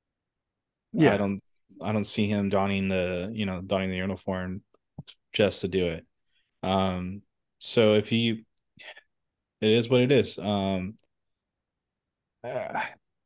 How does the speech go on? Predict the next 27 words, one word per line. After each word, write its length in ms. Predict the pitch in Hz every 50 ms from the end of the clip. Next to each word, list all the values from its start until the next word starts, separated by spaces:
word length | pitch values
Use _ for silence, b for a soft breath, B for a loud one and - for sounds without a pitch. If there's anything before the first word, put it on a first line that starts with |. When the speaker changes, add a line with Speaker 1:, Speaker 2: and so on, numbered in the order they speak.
| _ -
Speaker 2:
uh, 260 | 120 113 98 - -
for 220 | - - - 147 127
the 100 | 110 104
trade, 480 | - - - 139 135 139 139 123 104 95
though, 440 | 95 95 95 95 95 98 101 101 107
like, 180 | 107 92 -
if 120 | 98 - -
it 100 | 104 95
were 200 | 95 101 104 104
to 100 | 101 98
happen, 680 | 95 101 92 90 87 - - 90 92 90 90 101 110 - _ _ _ _ _ _ _ _ _ _ _ _ -
I 80 | -
think 220 | - - 120 110 104
it'd 120 | 107 101
be 140 | 92 110 104
a 60 | 101
smart 380 | 95 - - - 110 104 101 90
business 460 | 98 104 101 98 104 101 95 - -
move. 400 | 98 98 95 95 92 92 92 98 - -
But 220 | - 98 92 87
yeah, 260 | 95 104 98 92 92
I, 260 | 90 87 92 98 107 - -
I 100 | 104 101
think 600 | 98 - - - 110 104 101 98 - - - - _ _ _
it 400 | - 107 107 104 98 87 - -
could 460 | - - - - 117 107 104 101 95 87
also 1000 | - - 95 87 87 87 - - - 92 95 95 92 92 92 98 95 98 -